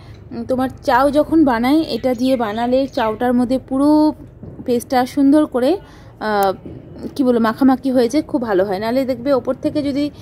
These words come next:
এরকম দাও না, সেটা খুব ভালো taste আসে না। আর আমি একটু চাউটা অন্য পদ্ধতিতে করিও।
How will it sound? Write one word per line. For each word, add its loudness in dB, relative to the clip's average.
এরকম 0
দাও 2
না, 2
সেটা -2
খুব 0
ভালো 2
taste 0
আসে -6
না। -10
আর 0
আমি 4
একটু 0
চাউটা 2
অন্য 2
পদ্ধতিতে -6
করিও। -2